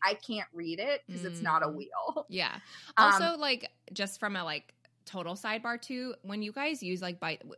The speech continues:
Speaker 2: which are great, like, and it's always helpful to have little tiny things if they make you feel good. But this is, I think, the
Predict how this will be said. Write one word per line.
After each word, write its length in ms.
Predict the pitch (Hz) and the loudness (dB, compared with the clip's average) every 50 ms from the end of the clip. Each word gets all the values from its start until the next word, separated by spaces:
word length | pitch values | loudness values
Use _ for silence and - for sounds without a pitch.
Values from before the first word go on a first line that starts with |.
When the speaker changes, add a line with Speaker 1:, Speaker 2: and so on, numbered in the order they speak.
| _ | _
Speaker 2:
which 220 | - 196 214 208 - | -10 -8 -6 -4 -4
are 100 | 247 226 | -4 -4
great, 300 | 202 - 180 175 170 - | -2 0 2 2 2 2
like, 160 | - 170 165 | 0 -4 -4
and 100 | 180 170 170 | -4 -6 -6
it's 140 | 175 175 - | -6 -4 -4
always 280 | - 165 175 196 202 | -2 -2 -2 -2 -4
helpful 260 | - 180 160 - 180 165 | -4 -8 -6 -6 -8 -8
to 80 | - | -8
have 100 | 160 156 - | -8 -8 -6
little 180 | 147 147 165 | -6 -6 -6
tiny 260 | - - 240 240 254 254 | -6 -4 -4 -4 -4 -2
things 280 | 226 202 190 190 190 | -2 -2 -2 -2 -4
if 140 | - 185 - | -6 -8 -6
they 100 | - 165 | -6 -6
make 200 | 160 165 165 - | -4 -6 -8 -8
you 60 | 190 | -10
feel 240 | 180 - 220 233 240 | -6 -4 -4 -4 -4
good. 260 | 208 180 151 147 160 - - - - - - - _ | -4 -4 -4 -6 -6 -8 -12 -18 -20 -20 -20 -8 _
But 200 | - 214 - - | 0 0 0 0
this 160 | 220 254 - | -2 -6 -4
is, 180 | 349 349 294 269 214 - - - | -6 -6 -8 -8 -12 -6 -2 0
I 140 | 208 214 | 0 0
think, 340 | 220 - 196 185 175 - - - | 0 -2 -6 -8 -8 -10 -10 -8
the 120 | 180 - | -8 -8